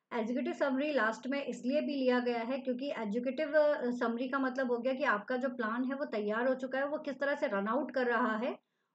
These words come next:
उसको short में बताना, that is the business plan summary। Next question, question number one एटी नाइन,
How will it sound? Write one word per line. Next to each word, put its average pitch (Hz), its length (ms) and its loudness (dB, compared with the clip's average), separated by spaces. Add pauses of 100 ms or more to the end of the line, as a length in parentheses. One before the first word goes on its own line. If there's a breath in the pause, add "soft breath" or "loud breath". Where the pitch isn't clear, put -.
उसको 277 280 0
short 269 420 2
में 269 120 0
बताना, 202 420 -4 (100)
that 220 200 2
is 277 100 2
the 277 120 -4
business 240 320 0
plan 254 280 -4
summary। 202 560 -6 (1600)
Next 277 340 0
question, 330 340 -4
question 269 240 -2
number 277 120 2
one 240 220 2
एटी 240 280 0
नाइन, 190 400 -2